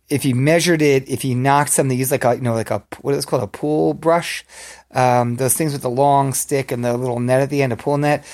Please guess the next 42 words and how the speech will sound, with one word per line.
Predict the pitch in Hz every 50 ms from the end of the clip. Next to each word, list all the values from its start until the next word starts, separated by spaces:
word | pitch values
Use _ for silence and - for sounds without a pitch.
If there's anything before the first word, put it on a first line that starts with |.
| - - _
to | -
take | - - 147 131 -
out, | 139 -
like, | 123 113 123
leaves | 123 127 139 143 131
from | - 135
the | 127
pool. | 113 - 165 160
So | 147 -
he | 139 147
used | 170 160
that | 170 147
to | - -
take | - 131 -
a | 131
bug | 107 120 123 135
out, | 160 175 190 196 180
or | 170 180 185 175
just | 151 165 156 -
swept | - - 185 185 180 - 185
off | 160 160 151
some | - - 170 156 151
of | 139 127
the, | 127 143 135 131 127 127 127 127 127 127 127 123 - -
uh, | 117 110 107 110
the | 113 113
foam | - - - 190 202 202 180 147
at | 135 127
the | 139
top. | 139 - - 208 190 165 - - - - - - - - _
These | - 196 214 226 208
are | 220 202
not | 190 185 175 175 160
ways | 139 151 151 156 156 135 143
in | 139
which | 135 135 127 - -
one | 127 127 131 131 131 131 123
dedicates | 120 131 135 139 131 - - 131 123 -
wine | 127 127 127 127 127
to | 117 - 120
idolatry | 117 117 120 123 123 127 120 - - 120 113 113 110 110
or | 110 110 110 110